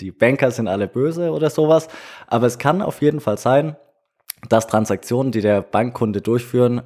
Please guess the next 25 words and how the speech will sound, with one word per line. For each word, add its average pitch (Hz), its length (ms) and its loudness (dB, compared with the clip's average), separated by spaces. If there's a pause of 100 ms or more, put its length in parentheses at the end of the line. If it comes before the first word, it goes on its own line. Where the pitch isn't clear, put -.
möchte, 107 680 0
zurückgewiesen 95 640 -4
werden 90 220 -4
von 90 160 -6
der 85 120 -2
Bank, 113 300 0
obwohl 101 300 2
es - 240 -6
eigentlich 107 640 0
um 95 120 -4
was 92 200 0
ganz 95 200 -2
Einfaches 87 500 -6
geht, 87 200 -6
nämlich 98 260 -4
einfach 98 300 -2
nur 101 140 -2
eine 104 200 0
Online-Überweisung 98 920 0
von 92 160 -6
Konto 90 300 -4
eins 98 260 0
auf - 160 -6
Konto 85 240 -8
zwei. - 420 -6